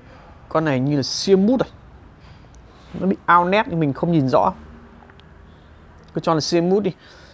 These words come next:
Guerlain Santa Royal Tower không hai, một chai nước hoa tông warm spicy, cay nồng ấm. Guerlain E D P. Ok, có thể thấy người anh em này đầu tư cũng khá là mạnh tay cho những cái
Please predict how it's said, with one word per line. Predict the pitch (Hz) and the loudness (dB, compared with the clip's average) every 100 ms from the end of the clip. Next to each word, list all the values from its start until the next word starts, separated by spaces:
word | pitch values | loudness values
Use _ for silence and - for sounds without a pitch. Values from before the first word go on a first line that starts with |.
| - - | -20 -4
Guerlain | - 185 185 175 | 0 2 2 -2
Santa | 170 165 165 151 | -2 2 4 4
Royal | 160 156 | 4 4
Tower | 143 180 160 143 | 2 2 4 2
không | - 170 | 0 -6
hai, | 175 175 165 | -4 -2 0
một | 156 143 | -2 -2
chai | 160 156 151 | 0 0 -2
nước | 160 | -4
hoa | 175 160 | -6 -6
tông | - 165 156 156 160 | -2 -2 0 0 0
warm | 156 | 0
spicy, | - - 160 151 - 160 156 151 - | -4 -2 -2 -2 -6 -6 -4 -6 -6
cay | - 156 | -4 -2
nồng | 147 127 | -2 -4
ấm. | - 143 156 - _ - - - | -4 -4 -6 -10 _ -20 -20 -6
Guerlain | 170 170 151 151 147 | -2 -2 -2 -2 -4
E | 82 156 | -4 -2
D | 151 147 - | -2 -4 -2
P. | 156 151 147 131 _ - - - _ _ - | -2 0 -4 -8 _ -20 -20 -20 _ _ -8
Ok, | - 139 - 151 143 - - | -6 -4 -2 0 0 -4 -4
có | 156 | 0
thể | 165 | 2
thấy | 139 160 | 2 2
người | 165 | 0
anh | 160 | 0
em | 165 165 160 | -2 -2 -2
này | 147 139 | -2 0
đầu | 151 143 | 2 2
tư | 170 170 156 | 4 6 4
cũng | 170 185 175 165 147 | 0 -8 -6 -6 -4
khá | - 147 | 0 0
là | 233 | 0
mạnh | 165 - - | -2 -4 -2
tay | 170 170 165 160 | 0 2 0 -4
cho | 170 165 156 | -2 -2 -2
những | 156 123 | -6 -8
cái | 107 | -8